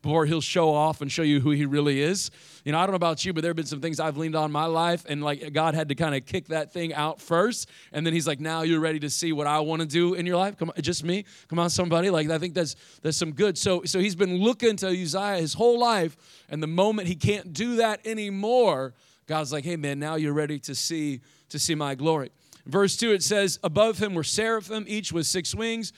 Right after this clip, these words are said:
With two they covered their faces, with two they covered their feet, and with two they were flying. And they were calling to one another, 'Holy, holy, holy is the Lord Almighty. The whole earth is full of his glory.'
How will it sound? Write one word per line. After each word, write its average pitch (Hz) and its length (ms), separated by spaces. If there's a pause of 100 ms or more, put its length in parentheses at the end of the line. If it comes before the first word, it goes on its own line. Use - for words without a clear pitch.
(240)
With 170 180
two 226 340
they 160 220
covered 170 280
their 147 120
faces, 208 580
with 147 160
two 196 220
they 151 180
covered 156 300
their 147 160
feet, 165 300
and 151 60
with 143 120
two 170 320 (260)
they 143 100
were 147 140
flying. 165 580 (300)
And 143 80
they 151 60
were 156 120
calling 226 480
to 156 120
one 165 160
another, 151 320
'Holy, 233 580 (260)
holy, 214 360
holy 180 480
is 147 240
the 156 100
Lord 175 320
Almighty. 151 640 (300)
The 135 120
whole 196 300
earth 170 360
is 147 200
full 127 580 (380)
of 139 120
his 143 200
glory.' 143 460